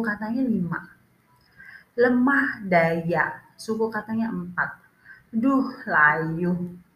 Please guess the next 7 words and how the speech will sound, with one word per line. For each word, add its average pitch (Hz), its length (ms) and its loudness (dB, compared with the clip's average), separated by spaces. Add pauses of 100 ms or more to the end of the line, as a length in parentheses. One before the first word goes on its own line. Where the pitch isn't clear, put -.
(140)
suku 214 260 -4
katanya 220 480 -8
tiga. - 480 -10 (800)
Jadi 226 160 0
berkurang, 226 640 0
tapi 185 160 -6
tetap 233 400 -6